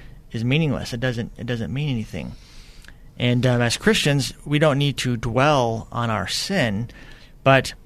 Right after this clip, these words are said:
the older I get, the more aware of how wretched I am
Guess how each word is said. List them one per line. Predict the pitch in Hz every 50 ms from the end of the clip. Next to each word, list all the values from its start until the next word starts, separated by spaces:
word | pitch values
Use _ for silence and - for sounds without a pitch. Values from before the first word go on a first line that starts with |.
| - -
the | 123 131
older | - - 147 175 196 190 180 156
I | 139 135 131
get, | 120 113 127 165 175 151 131 120 - - - - - - - - - - - - - - -
the | 123 123
more | 120 123 127 139 147 156 160 165 160 156 156 147 135 127 - - - - - - - - - - - - - - - - - - - - - -
aware | 120 127 131 127 127 139 143 156 156 139 120 110 104 64
of | 90 117 113
how | - 127 127 127 123 117
wretched | 117 113 117 127 139 139 - - 123 120 113 107 110 - - - - -
I | - 117 117 113 110
am | - - 135 170 151 104 - - -